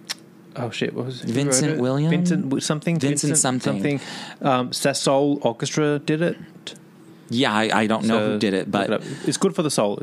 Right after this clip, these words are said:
Speaker 2: It's Good for the Soul. Google it. It's on
Speaker 1: Yeah.
Speaker 2: the YouTube. It's
Speaker 1: Uh-huh.
Speaker 2: a fun, upbeat, sort of seventies disco.
Speaker 1: Oh, yeah, we played it. We're like, "This is a little jam."
Speaker 2: This is a jam.
Speaker 1: Yeah.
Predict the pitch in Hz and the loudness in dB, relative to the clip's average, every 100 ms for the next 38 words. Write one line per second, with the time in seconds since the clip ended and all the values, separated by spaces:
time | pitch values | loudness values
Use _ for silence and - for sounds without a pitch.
0 | - 147 - 147 151 - 156 131 - 123 | -2 -2 0 0 0 0 0 2 4 4
1 | 95 101 127 139 120 107 110 127 120 113 | 2 2 2 2 2 2 2 2 2 2
2 | 117 117 151 147 143 135 110 110 - 139 | 2 2 2 2 0 -2 -2 -4 0 2
3 | 135 135 - 127 139 127 131 - - 135 | 2 0 -2 -2 0 0 0 0 0 2
4 | 175 - 131 131 131 147 - 110 - 107 | 0 0 0 0 0 0 0 0 2 2
5 | 101 117 170 196 160 240 226 226 151 - | 2 2 4 4 4 4 4 4 2 0
6 | - 403 208 180 151 180 220 196 - 185 | 0 0 2 2 4 4 4 4 4 2
7 | 120 156 202 370 110 104 101 165 175 | 2 2 4 4 4 2 2 2 0